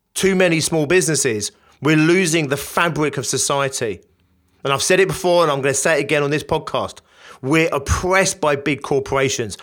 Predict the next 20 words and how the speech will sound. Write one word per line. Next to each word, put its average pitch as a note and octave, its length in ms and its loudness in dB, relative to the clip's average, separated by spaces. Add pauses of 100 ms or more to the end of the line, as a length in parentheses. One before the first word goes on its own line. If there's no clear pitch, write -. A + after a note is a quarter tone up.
(160)
I'm D#3 160 2
addicted G3+ 760 2
as C3+ 140 -2
much D#3+ 380 0
as D3 260 -2
anybody C#3+ 580 2
else. A2 260 -4 (320)
I'm B2 80 -4
sitting G3 260 4
here, F#3 200 4
I'm B2 120 -2
recording F3 460 2
on D#3+ 80 0
my D#3+ 100 0
Apple D3 340 -2
products. A#2 520 -6 (460)
I'm C3+ 80 -4
looking E3+ 260 2
at D3+ 120 0
my C#3+ 280 0